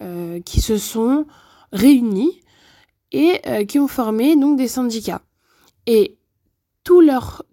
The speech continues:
tous les, les, les fonds qu'ils avaient ont été réunis, ont été mutualisés dans une caisse, euh, commune. Ils ont fait une caisse commune avec, euh, cet argent, avec pour objectif donc de garantir des prêts.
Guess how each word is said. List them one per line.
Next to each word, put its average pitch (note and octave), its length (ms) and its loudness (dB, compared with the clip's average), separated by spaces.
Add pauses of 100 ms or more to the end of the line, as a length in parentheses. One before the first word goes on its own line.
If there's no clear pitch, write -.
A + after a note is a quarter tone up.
(160)
tous E4 220 2
les, B3 180 0
les, G#3 320 -4
les G3 200 -6
fonds C#4 380 -6 (600)
qu'ils G3+ 300 -6
avaient F#3+ 360 -2 (1000)
ont B3+ 160 0
été B3 320 0
réunis, A3+ 560 -2
ont C#4 120 -2
été G3+ 200 -8
mutualisés G3+ 760 -4 (640)
dans C4+ 240 2
une D4 240 2
caisse, C#4+ 480 -4
euh, F#3+ 400 -6
commune. G#3+ 580 -4 (220)
Ils G3 160 -8
ont F#3+ 40 -6
fait C4+ 120 -4
une B3+ 140 0
caisse A#3+ 180 0
commune A3+ 480 0
avec, A#3+ 520 -2 (580)
euh, G#3 180 -4
cet C#4+ 220 -2
argent, A3+ 340 -4 (1080)
avec A#3 300 -2
pour A3+ 200 -4
objectif G3+ 500 -4
donc A#3 280 -4
de A3 80 -12
garantir G#3+ 500 -6
des A3 140 -2
prêts. - 260 -18